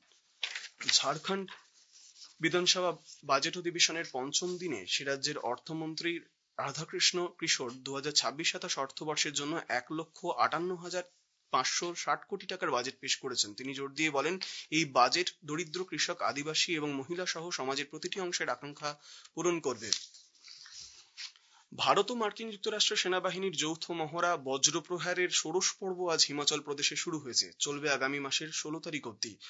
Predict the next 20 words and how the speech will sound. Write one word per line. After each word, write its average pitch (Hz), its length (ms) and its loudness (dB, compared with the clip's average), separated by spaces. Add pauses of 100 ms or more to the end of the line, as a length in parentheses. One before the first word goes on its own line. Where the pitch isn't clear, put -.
(160)
প্রতিরক্ষা 143 440 -4
মন্ত্রক 117 300 -6
জানিয়েছে, 135 420 2
ভারতীয় 151 400 -8
সেনার 190 260 -6
পঁয়তাল্লিশ 139 540 -4
জন 160 120 -4
ও 147 40 -6
মার্কিন 113 380 -8
বিদে-, 120 240 -12 (120)
বিশেষ 147 320 2
বাহিনী 151 360 -6 (340)
গ্রিন 202 260 6
প্যারেডসের 180 440 2
বারো 117 420 -2
জন 185 280 0 (320)
এই 147 160 2
মহড়ায় 139 420 0
অংশ 151 280 0
নিচ্ছে। 123 400 4